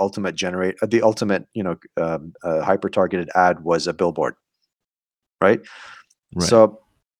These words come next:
Speaker 1: now, you know, you've all seen this with the I O S updates, but you need to opt in to allow the tracking.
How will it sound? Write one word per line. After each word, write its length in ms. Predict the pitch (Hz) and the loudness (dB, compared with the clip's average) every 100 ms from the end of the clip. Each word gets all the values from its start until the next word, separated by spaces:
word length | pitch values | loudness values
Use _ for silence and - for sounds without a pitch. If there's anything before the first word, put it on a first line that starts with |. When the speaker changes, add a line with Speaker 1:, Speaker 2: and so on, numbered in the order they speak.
| _ _ _ 110 | _ _ _ -2
Speaker 1:
now, 540 | 131 151 135 85 - _ - | 2 2 2 0 -2 _ -8
you 120 | 110 | -4
know, 260 | 95 87 92 | -2 -2 -4
you've 200 | 110 120 | 0 2
all 120 | 123 | 2
seen 240 | - 123 | 2 -2
this 180 | 113 - | -4 -6
with 140 | 101 - | -6 0
the 80 | |
I 140 | 95 104 | 2 4
O 60 | 101 | 2
S 140 | - | 0
updates, 440 | 92 - 87 85 - | -2 -2 -4 -4 -4
but 340 | 92 87 85 | 0 0 0
you 80 | 98 | -2
need 140 | 117 117 | -4 -2
to 100 | - | 2
opt 300 | 101 101 - | 2 2 0
in 180 | 104 131 | -2 -2
to 160 | 107 | -2
allow 200 | 98 95 | 2 4
the 100 | 95 | 2
tracking. 500 | 95 95 98 139 180 | 0 0 0 0 -6